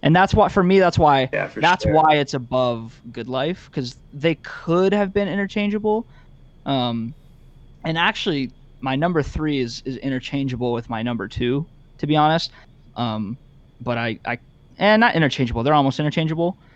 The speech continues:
Speaker 1: Um, but
Speaker 2: Mm-hmm.
Speaker 1: it, it was, it was close because, like I said, the arrangement, conclusion, like, the interlude, everything about that is perfect. The production is, is there. And,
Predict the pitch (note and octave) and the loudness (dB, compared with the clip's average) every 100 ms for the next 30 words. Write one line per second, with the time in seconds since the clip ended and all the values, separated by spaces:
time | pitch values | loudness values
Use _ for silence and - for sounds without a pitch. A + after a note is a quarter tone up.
0 | _ _ - C3+ B2 A2+ A2+ - _ _ | _ _ -8 -4 -2 -2 -4 -8 _ _
1 | _ _ _ - _ - A#2+ A2+ - - | _ _ _ -20 _ -6 -4 -4 -6 -8
2 | - - - - _ - - B2+ C3 D#3+ | -10 -16 -20 -20 _ -16 -8 -6 -2 -4
3 | - - G3+ G#3+ - A3+ F3+ C3+ - - | -4 -2 -2 -2 0 4 4 2 -2 -2
4 | D#3 C#3 C#3+ C3+ B2 C3 A#2 B2 A#2 C3+ | -2 0 -2 -2 -4 -4 -4 -4 -2 -2
5 | C#3 C3+ C3+ B2+ - - - C3+ B2 B2 | -4 -4 -4 -6 -10 -16 -4 -4 -2 -2
6 | B2 A#2 - - C3 B2+ A#2+ A#2 A#2 - | -4 -6 -10 -6 -2 0 0 -2 -2 -4
7 | B2+ C#3+ C#3+ B2+ A#2 A2 G#2 G#2+ B2 - | -4 -2 -2 -2 -2 -6 -6 -4 -4 -6
8 | - - - - A#2+ C3 B2 A2 A2+ A#2 | -20 -18 -4 -2 -2 -4 -4 -6 -4 -4
9 | - C3 B2 - C3+ C#3 D3+ E3 - - | -2 -4 -4 -8 -6 -4 -2 -2 -6 -20
10 | - - - - - B2+ B2+ | -20 -20 -20 -20 -6 -2 -2